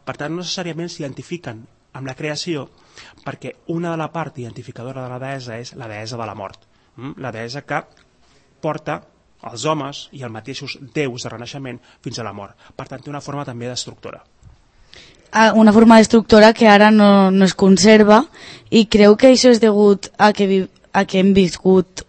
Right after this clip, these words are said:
Speaker 2: o encara vivim, no ho sé, en una societat patriarcal.
Speaker 1: Totalment. La forma destructora com a forma de guerra i forma de violència, quan inicialment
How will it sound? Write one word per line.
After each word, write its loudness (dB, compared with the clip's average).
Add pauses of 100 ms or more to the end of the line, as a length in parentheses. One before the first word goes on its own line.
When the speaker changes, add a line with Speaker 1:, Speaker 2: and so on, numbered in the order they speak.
Speaker 2:
o -2
encara -4
vivim, 0
no 2
ho -4
sé, -2 (260)
en 2
una 0
societat -2 (160)
patriarcal. -2 (260)
Speaker 1:
Totalment. -8 (180)
La -14
forma -12
destructora -8
com -16
a -18
forma -14
de -14
guerra -10
i -16
forma -14
de -16
violència, -10 (100)
quan -12
inicialment -10